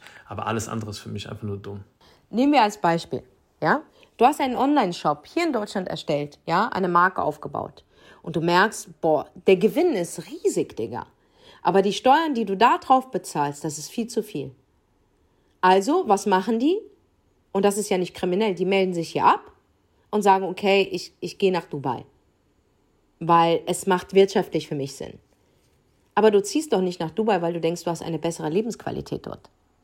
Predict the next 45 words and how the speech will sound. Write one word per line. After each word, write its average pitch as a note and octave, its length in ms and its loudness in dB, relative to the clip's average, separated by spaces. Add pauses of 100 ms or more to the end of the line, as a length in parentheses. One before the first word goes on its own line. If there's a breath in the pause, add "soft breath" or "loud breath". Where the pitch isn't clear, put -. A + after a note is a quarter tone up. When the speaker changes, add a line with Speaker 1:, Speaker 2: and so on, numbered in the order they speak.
(260)
Speaker 2:
Also, F#3 240 0
excuse - 800 -4
me. - 140 -8 (440 soft breath)
Excuse A#3+ 880 -2
me. C3+ 200 -4 (440 soft breath)
Verstehst G#3+ 380 0
du, A3+ 40 0
ich - 160 -2
bin F#3+ 200 2
gerne G#3+ 300 4
in A3+ 80 -2
Dubai. C#3+ 360 -4 (560)
Ja, D3 260 -2
ich - 180 -10
bin D#3+ 120 -4
da D3 120 0
sieben G#3+ 300 -2
Tage, F#3+ 540 2 (260 soft breath)
das - 180 -6
längste, F3 580 2
alle, F3+ 300 2 (100)
also D#3 340 -2 (200)
das D3+ 200 -8
höchste A#3 220 0
der F#3 100 2
Gefühle, F3 400 -2
zehn G#3+ 320 0
Tage. F#3 420 0 (300 loud breath)
Ich - 80 -20
bin G#3 120 2
da E3+ 80 4
gerne, G3+ 260 2
ich F#3+ 80 -6
besuche F3+ 260 -4
meine D#3+ 160 0
Cousine, A#3+ 640 -2 (360 loud breath)
ich - 160 -6
hab - 140 0
da E3+ 60 0
ein D#3 100 -2
paar F#3 140 2
Freunde G3+ 400 2
hin F3+ 120 -2
und E3+ 160 -6
her. E3+ 140 -2